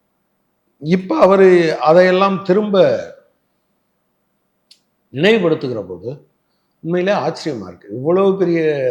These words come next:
சிரமத்துக்கு பின்னால அதை கொண்டு வந்தாங்க. இப்ப வாச்சாத்தியில முப்பத்திரெண்டு வருஷம் போராட வேண்டியது இருந்தது. But ஃபைனலா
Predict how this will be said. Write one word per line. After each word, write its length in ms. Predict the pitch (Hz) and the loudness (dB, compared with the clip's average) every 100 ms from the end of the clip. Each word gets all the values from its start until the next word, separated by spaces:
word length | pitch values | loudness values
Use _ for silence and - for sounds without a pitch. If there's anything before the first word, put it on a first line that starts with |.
| 107 | -6
சிரமத்துக்கு 540 | 107 147 156 143 123 | -8 -6 -6 -6 -10
பின்னால 300 | 117 113 104 | -12 -18 -14
அதை 220 | 107 110 95 | -14 -14 -16
கொண்டு 160 | 104 101 | -20 _
வந்தாங்க. 60 | 90 _ _ _ _ _ _ _ _ _ _ _ _ _ | _ _ _ _ _ _ _ _ _ _ _ _ _ _
இப்ப 140 | 196 | -4
வாச்சாத்தியில 1600 | 170 240 247 226 185 180 156 123 95 80 - _ _ - 131 117 | 0 0 -2 -4 -4 -6 -6 -6 -10 -12 -20 _ _ -12 -10 -8
முப்பத்திரெண்டு 640 | 131 131 202 208 202 175 139 | -12 -8 -8 -4 -4 -2 -2
வருஷம் 340 | 135 - 135 | -2 -8 -10
போராட 340 | 120 120 104 85 | -8 -6 -6 -10
வேண்டியது 340 | 82 80 73 | -14 -20 -20
இருந்தது. 140 | _ _ _ _ _ _ _ _ _ _ _ _ _ _ _ _ _ _ _ _ 202 233 196 | _ _ _ _ _ _ _ _ _ _ _ _ _ _ _ _ _ _ _ _ -20 _ -4
But 120 | 208 208 202 - | -4 -4 -10 -4
ஃபைனலா 460 | 196 214 208 208 | -2 -2 -2 0